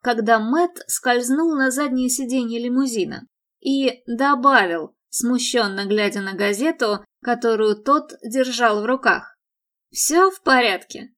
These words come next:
Помирился с женой?» «Не совсем»,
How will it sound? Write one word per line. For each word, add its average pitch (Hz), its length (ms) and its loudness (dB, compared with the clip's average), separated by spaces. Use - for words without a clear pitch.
Помирился 254 920 0
с 254 100 -4
женой?» 233 600 -2
«Не 208 300 -4
совсем», 240 880 -4